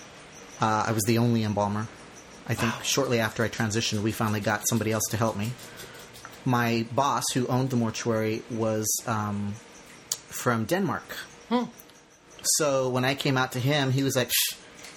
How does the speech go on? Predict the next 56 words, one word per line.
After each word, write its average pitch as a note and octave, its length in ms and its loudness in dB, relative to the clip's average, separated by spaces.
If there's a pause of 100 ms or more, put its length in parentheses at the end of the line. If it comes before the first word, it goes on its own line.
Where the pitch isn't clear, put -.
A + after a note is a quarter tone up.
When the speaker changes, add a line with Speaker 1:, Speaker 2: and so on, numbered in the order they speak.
Speaker 1:
I'm C4+ 140 2
from C3 180 2
Europe. A2 260 0
We C3 80 0
don't D3+ 140 0
care - 140 -4
about G2+ 200 -2
that A2+ 140 2
stuff." - 440 0 (640)
Speaker 2:
<laughs> - 20 -4
Speaker 1:
So G3+ 140 2
it - 20 4
was F#3 400 2
a D#3+ 60 4
huge D3 380 0
non-issue. A#2 540 0 (300)
Speaker 2:
That's C3 120 0
Speaker 1:
Very C3+ 200 2
Speaker 2:
good. A#2+ 80 -2
Speaker 1:
huge B2 220 -2
Speaker 2:
That's - 0 -
good. A#2+ 80 0
Speaker 1:
non-issue. A2+ 420 0 (100)
Speaker 2:
What C3 100 2
about A2+ 180 0
the A#2 120 0
other A2+ 200 0
employees? G#2 560 -4 (380)
Speaker 1:
Um, B2 460 2 (180)
they D3 300 0
were G3 160 2
s-, - 480 0
they're, D#3 320 2
they D3+ 200 2
were D#3+ 120 4
very, D#3+ 400 0
um, C#3 400 2
supportive, D#3 380 0
surprisingly C#3 580 0
so. B2+ 140 2
In A#2+ 60 2
fact, A#2+ 200 0
there C3+ 80 2
was C3 120 0
one C3 180 2
that B2 100 2
I A#2 60 2
kinda B2 240 0
had B2 120 2
a A2+ 40 -2
personality A#2 500 0
clash B2+ 400 -2
with C3+ 240 -2
that A#2+ 100 2
I A2+ 100 2
was, A2 200 -2